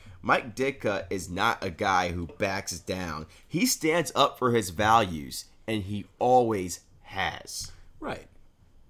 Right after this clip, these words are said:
Speaker 2: Yeah. That's, uh, that's why in two thousand ten he did a, he did a T V ad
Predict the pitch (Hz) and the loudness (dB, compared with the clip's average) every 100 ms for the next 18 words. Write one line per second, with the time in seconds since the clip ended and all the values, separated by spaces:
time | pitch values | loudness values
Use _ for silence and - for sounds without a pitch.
0 | _ _ _ - 247 165 - - - 247 | _ _ _ -12 -6 -6 -6 -18 -8 -4
1 | 262 - 254 240 226 220 220 208 - _ | -2 2 4 4 2 0 -2 -4 -8 _
2 | _ _ _ 190 - 226 214 - 214 196 | _ _ _ -6 0 2 4 4 4 4
3 | 185 196 190 175 170 160 147 - 175 170 | 2 2 2 2 2 2 0 -6 -4 -2
4 | 147 - 180 165 208 156 104 85 | -2 -4 -4 0 0 0 -2 -12